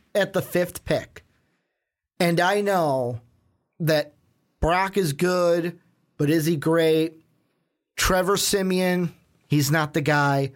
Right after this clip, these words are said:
Paxton Lynch, we drafted him. He's been a disappointment after two years. Do you sit there at five, let things pass? Or, and this is all if Sam Darnold comes out too, 'cause he could stay. But if Sam Darnold comes out,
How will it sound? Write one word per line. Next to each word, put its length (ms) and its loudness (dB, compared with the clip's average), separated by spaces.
Paxton 540 -2
Lynch, 300 0
we 120 0
drafted 440 0
him. 60 0
He's 180 0
been 140 0
a 80 0
disappointment 720 -2
after 240 -2
two 240 -2
years. 420 -6
Do 100 2
you 140 2
sit 340 -2
there 160 2
at 120 -8
five, 480 0
let 240 -2
things 260 -4
pass? 800 -4
Or, 180 2
and 320 0
this 160 -2
is 100 -2
all 220 2
if 100 -2
Sam 300 0
Darnold 360 0
comes 220 -2
out 200 0
too, 200 -2
'cause 200 -4
he 80 0
could 180 -4
stay. 380 -4
But 100 0
if 80 0
Sam 380 0
Darnold 420 0
comes 320 0
out, 340 0